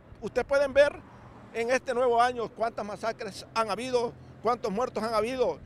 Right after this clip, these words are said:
y no veo respuesta contundente. Aquí ya basta. Todas estas personas que han cooperado con estos capos, no solo Giovanni Fuentes, habían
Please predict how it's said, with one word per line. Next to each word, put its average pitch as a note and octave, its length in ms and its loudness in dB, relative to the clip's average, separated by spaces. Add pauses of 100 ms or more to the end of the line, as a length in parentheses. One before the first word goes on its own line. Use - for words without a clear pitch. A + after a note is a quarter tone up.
(160)
y G#3 140 -4
no A3+ 160 2
veo C4+ 220 2
respuesta D4+ 520 2
contundente. A3 800 0 (460)
Aquí C#4 420 0 (280)
ya A#3 280 2
basta. A#3+ 580 2 (320)
Todas C#4 300 4
estas C#4+ 240 0
personas B3 640 2 (340)
que A3 80 2
han C4 140 4
cooperado A#3 680 4 (240)
con F#3+ 180 -2
estos C4 380 4
capos, G#3+ 560 4 (460)
no C#4+ 180 4
solo C4+ 240 6
Giovanni A#3 320 2
Fuentes, F#3 560 0 (680)
habían B3+ 440 0